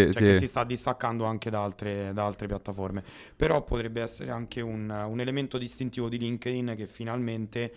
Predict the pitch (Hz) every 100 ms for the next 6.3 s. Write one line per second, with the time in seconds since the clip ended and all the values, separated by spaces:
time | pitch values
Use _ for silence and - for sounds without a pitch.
0 | - - - - 127 117 117 139 117 113
1 | 107 104 113 104 104 104 107 104 113 -
2 | 107 107 104 104 98 110 104 101 104 98
3 | 104 107 98 107 104 - 117 117 104 98
4 | 104 120 131 113 107 135 - 139 110 110
5 | 117 123 123 113 110 120 117 117 117 120
6 | 113 107 101